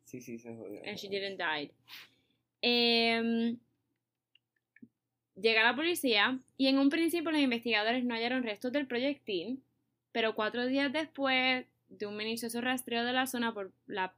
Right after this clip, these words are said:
Speaker 2: por parte de la Guardia Civil, claro, permitió localizar parte del proyectil en una marquesina cercana. No sé lo que es una marquesina cercana para los españoles. Para mí marquesina donde tú guardas el carro en tu casa, pero para ellos no es eso.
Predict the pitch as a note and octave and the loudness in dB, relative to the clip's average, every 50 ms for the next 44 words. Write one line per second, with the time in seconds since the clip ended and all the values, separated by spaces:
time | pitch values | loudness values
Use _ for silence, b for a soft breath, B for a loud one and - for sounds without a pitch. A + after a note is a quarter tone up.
0 | _ - - G3 F#3 F#3+ F#3 - A3 G#3+ G#3+ G3+ G3 G3 G#3 A3+ A3+ - A#3 A#3+ | _ -10 -10 -8 -8 -8 -8 -4 -2 -2 -2 -2 -2 -2 -4 -6 -4 -4 -2 -2
1 | A#3 A3+ - A3+ A3+ A3 G#3 G3+ _ - A3 G#3+ G#3+ G#3+ G#3 F#3+ - A#3+ A#3+ A#3+ | -2 -2 0 0 0 0 0 -2 _ -4 -4 -2 -2 -6 -8 -6 -4 -4 -2 -2
2 | B3+ B3+ B3+ C4 C4 C4 B3+ C4+ C4+ - A3+ G#3+ A3 - B3+ B3+ A#3+ - B3 B3+ | -2 -2 -2 -2 -2 -2 -2 -4 -4 -2 -2 -4 -2 -2 -6 -6 -4 -4 -4 -4
3 | B3 B3 - - C4+ B3+ A#3+ G#3+ G3+ G#3 G#3+ A3+ A3+ A3 - G3+ G3 - - G#3+ | -4 -4 -4 -4 -4 -2 -2 -4 -6 -6 -2 -2 -2 -4 -4 -8 -10 -8 -8 -6
4 | A3 A3+ A3 G3 F3+ - - F3 E3+ E3 D#3 - B B B B B B B B | -6 -6 -8 -8 -10 -4 -4 -4 -2 -4 -8 -12 B B B B B B B B
5 | B B B B - A3+ A3+ A3+ A3+ A3 A3+ B3 B3+ C4+ C#4 C#4 C#4 C#4 C4+ C#4+ | B B B B -8 -8 -6 -4 -4 -4 -2 0 0 2 4 4 4 2 2 0
6 | C#4 C#4+ C4+ C4 C4 C4 C4+ C4 B3+ A#3+ A#3 A#3+ A#3 A#3+ A#3+ A#3+ A#3+ A#3+ - B3+ | 0 0 0 0 0 0 -2 0 0 0 0 0 -2 -2 -2 -4 -4 -4 -2 0
7 | B3+ B3+ A3+ G3+ G3 G3+ G#3+ A3+ _ _ _ _ _ _ _ _ _ _ - G3+ | 0 0 0 0 -2 -4 -6 -8 _ _ _ _ _ _ _ _ _ _ -4 -2
8 | G3+ G#3 G#3 G#3+ A3+ A3+ B3 A#3 A#3 B3+ B3 A#3+ A3+ G#3+ G#3 G3+ F#3+ F#3 F#3+ G#3 | -2 0 2 0 0 0 0 -2 0 0 0 0 -2 -2 -2 -2 -2 -2 -2 -2
9 | A3 A3+ A3 - G#3+ G#3 G#3+ G#3+ G#3+ A3 A3+ A3+ G#3+ G3 F#3+ F#3+ - G3 F#3 G3 | -4 -4 -2 0 0 0 0 -2 -6 -6 -6 -2 0 0 0 -2 -2 -8 -10 -10
10 | - _ - - G3+ F#3 F#3+ F#3 F#3 F#3+ F#3+ G3 G3 G3+ - G#3 F#3 F3+ - - | -10 _ -6 -6 -4 -4 -2 -4 -4 -4 -4 -8 -10 -10 -6 -6 -6 -6 -4 -8
11 | G3 G3+ A3 | -10 -10 -10